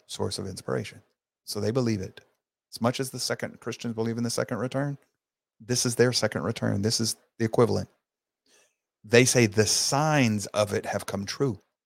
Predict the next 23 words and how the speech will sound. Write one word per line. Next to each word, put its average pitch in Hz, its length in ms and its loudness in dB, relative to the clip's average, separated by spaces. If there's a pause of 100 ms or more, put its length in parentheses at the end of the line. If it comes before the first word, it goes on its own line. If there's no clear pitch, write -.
(920)
The - 80 -16
black 98 260 -4
flags 117 320 -6
of 117 120 -16
Khorasan 92 640 -6 (840)
and 117 140 0
other 139 220 2
things 120 260 -2
as 104 100 -4
well. 110 320 -2 (1120)
Therefore, 107 580 -2 (520)
bring 107 320 -4
it 120 80 2
up 104 160 -2
all 123 580 2
the 135 80 -4
time. 107 480 -6
It 110 160 -4
will 117 120 -10
stimulate 101 580 -8
the 101 80 -14
Islamic 98 480 -10
world. 101 340 -8